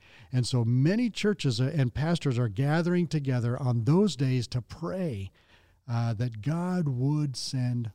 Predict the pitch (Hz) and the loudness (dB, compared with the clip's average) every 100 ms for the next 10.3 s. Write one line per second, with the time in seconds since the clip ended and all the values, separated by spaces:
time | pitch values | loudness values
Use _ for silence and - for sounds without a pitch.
0 | - 117 110 107 104 - _ _ 101 101 | -10 -6 -2 -2 -4 -10 _ _ -4 -2
1 | 104 95 90 - - - _ _ _ - | 0 -2 -6 -8 -14 -16 _ _ _ -20
2 | - - 120 113 139 165 180 139 147 156 | -20 -8 0 4 6 6 6 6 8 6
3 | 139 135 123 - 143 151 - 127 117 139 | 6 4 0 -2 0 0 -2 -2 2 2
4 | 143 135 123 131 135 131 107 - 147 147 | 4 4 4 4 4 2 0 2 2 2
5 | 156 120 113 - 131 131 131 120 - 135 | -2 0 0 0 0 0 0 -2 0 0
6 | 127 131 147 156 - 127 - 104 127 123 | 2 2 2 0 0 0 0 0 2 4
7 | 123 139 170 190 - - - - - 131 | 2 2 2 0 -4 -14 -20 -20 -2 2
8 | 135 117 139 135 123 143 147 139 127 147 | 4 4 6 6 6 4 6 6 6 6
9 | 139 147 - 127 127 - 165 165 127 147 | 4 2 2 2 0 4 6 6 6 4
10 | 165 165 | 6 4